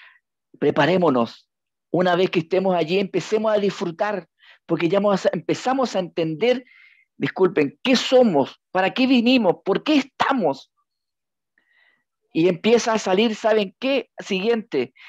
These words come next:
empieza a salir desde aquí, empieza a emanar ese liderazgo que ustedes tienen para que usted, para con, con ustedes mismos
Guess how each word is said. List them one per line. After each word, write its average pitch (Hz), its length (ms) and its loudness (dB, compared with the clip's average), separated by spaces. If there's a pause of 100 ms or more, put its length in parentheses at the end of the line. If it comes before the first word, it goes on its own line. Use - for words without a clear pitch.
(160)
empieza 214 600 0
a 196 220 -2
salir 214 520 0 (460)
desde 156 300 -4
aquí, 208 440 -4 (760)
empieza 175 540 -4
a - 20 0
emanar 170 340 -2
ese 175 240 -4
liderazgo 170 580 -2
que 165 100 -4
ustedes 170 420 -4
tienen 190 440 -4 (120)
para 127 200 -6
que 240 80 -12
usted, 202 340 -2 (120)
para 139 160 -2
con, 127 320 -4
con 147 160 -2
ustedes 220 320 -2
mismos 185 480 -4